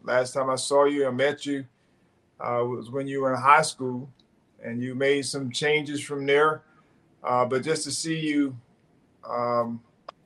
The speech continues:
working, understanding, you know, the grind, uh, learning from all your experiences,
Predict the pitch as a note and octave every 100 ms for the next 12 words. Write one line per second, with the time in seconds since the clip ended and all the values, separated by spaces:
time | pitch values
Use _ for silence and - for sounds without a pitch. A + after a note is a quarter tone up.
0 | _ _ _ - C#3+ D3 - E3 F3 E3
1 | _ _ - - _ _ _ _ _ C#3
2 | D3+ D3+ - D#3+ D#3 D#3+ E3 E3 D3 _
3 | _ _ _ - C3+ C#3+ C#3 B2+ C#3 D3
4 | D3+ D#3 D#3 D#3+ D#3+ _ _ - B2 A#2+
5 | C3+ D3+ D#3 D3+ D#3 C#3+ D3 D3+ D3+ C#3+
6 | - - D#3 D#3 D#3 D#3+ D#3 D3+